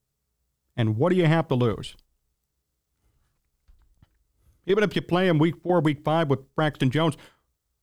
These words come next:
have him replace Braxton Jones, what do you have to lose? What, what, what's the worst that's gonna happen? Okay, he gives up twenty sacks or something, and you, you bench him again. There is little money invested in him.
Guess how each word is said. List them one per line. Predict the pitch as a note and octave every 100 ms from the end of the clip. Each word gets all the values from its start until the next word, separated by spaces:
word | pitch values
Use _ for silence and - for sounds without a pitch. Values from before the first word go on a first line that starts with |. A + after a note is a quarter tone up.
| _ _
have | E3
him | C#3+ B2
replace | - G3
Braxton | G3+ C#3 A#2 C#3
Jones, | B2 B2 - _
what | -
do | F3+
you | F3
have | F#3 F3
to |
lose? | D#3 A3+ - - _ _ _ _ _ _ _ _ _
What, | E3+ -
what, | F3 E3+
what's | A#3+ B3
the | C#4
worst | A#3 D3+ G#3+ G3+
that's | F#3 D#3+
gonna | D#3+
happen? | C3+ B2 - - _ _ _ _ _ _ _ _ _ -
Okay, | F3 D#3 D#3+ D#3
he | D3
gives | C#3 C3+
up | C#3 -
twenty | C3 B2+
sacks | A#2+ A#2+ B2+ -
or | B2
something, | - B2 C3 C#3
and | B2+
you, | C#3 -
you | -
bench | E3+ A3 D4+ -
him | G#2
again. | G#2+ G2+ - - _ _ _ _ _ _ _ _
There | D#3+ D#4+
is | A3+
little | D#3 D#3 G3+ A3
money | - E3 E3
invested | D#3 E3 E3 E3+
in | B2+
him. | A#2+ -